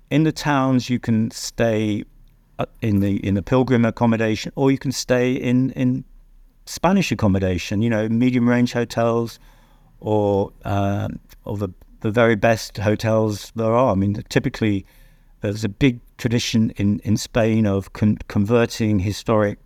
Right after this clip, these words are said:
buildings into hotels. They're called paradors, and the route has, um, there's an argument about whether the parador in Leon is the best parador in Spain, or whether the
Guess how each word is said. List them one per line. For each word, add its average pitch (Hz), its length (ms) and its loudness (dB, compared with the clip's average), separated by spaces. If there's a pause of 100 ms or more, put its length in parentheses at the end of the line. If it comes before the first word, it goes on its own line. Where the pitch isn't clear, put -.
(120)
buildings 101 680 0 (440)
into 110 420 0
hotels. 104 720 0
They're 90 100 -6
called 82 220 -8
paradors, 110 800 0 (580)
and 98 480 -2
the 110 100 0
route 113 260 0
has, - 360 -6
um, 104 260 -4 (520)
there's 117 160 -4
an 135 60 6
argument 123 500 2
about 107 320 0
whether 113 320 2
the 101 320 -2
parador 110 720 0
in 98 420 -4
Leon 104 720 0 (360)
is 101 200 -6
the - 60 -4
best 98 260 0
parador 98 540 2
in 98 80 -2
Spain, 104 460 -2
or 101 180 -4
whether 104 380 0
the 98 540 -2